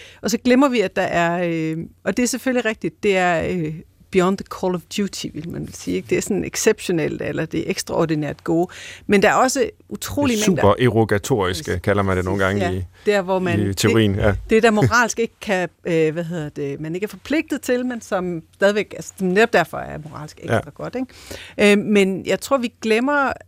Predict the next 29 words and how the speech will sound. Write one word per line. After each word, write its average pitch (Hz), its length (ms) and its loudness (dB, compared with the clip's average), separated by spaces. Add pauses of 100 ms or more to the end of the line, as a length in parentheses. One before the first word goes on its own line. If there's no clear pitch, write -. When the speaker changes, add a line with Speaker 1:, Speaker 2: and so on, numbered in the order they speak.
(280)
Speaker 1:
altså, - 160 -2
det, 269 240 4
som 254 180 4
er 214 40 2
meget 196 260 2
vigtigt, 269 340 -2
det 220 80 6
er, 208 100 6
når 208 140 2
vi 190 80 -4
skal 196 180 -6
snakke 214 260 0
om 240 80 -2
det 220 100 -4
gode 240 160 2
menneske, 233 280 -4
skal 214 160 -4
vi 214 60 2
have 196 140 0
det 202 200 2
hele 254 240 2
med. 175 140 -4 (340)
Også 220 200 2
hverdagsgodheden 208 1080 2
og - 180 2
alt 233 160 0
det, 233 140 4
vi 208 80 0 (120)
gør... 226 300 4